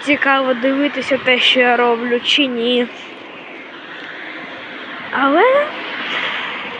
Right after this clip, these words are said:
як моя бабуся сказала, вона якби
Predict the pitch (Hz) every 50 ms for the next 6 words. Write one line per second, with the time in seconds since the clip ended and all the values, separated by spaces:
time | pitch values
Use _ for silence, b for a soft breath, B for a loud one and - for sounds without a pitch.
0 | - - - - - - 285 320 311 - 285 294 285 285 285 277 262 294 285 262
1 | 285 302 277 - 311 285 - - - 320 302 302 311 359 392 403 440 440 415 392
2 | 349 349 339 339 - - - B B B B B B B B - - 226 240 254
3 | 262 285 330 370 370 370 339 320 226 160 - 339 - - - - - 240 233 226
4 | 226 214 240 233 226 226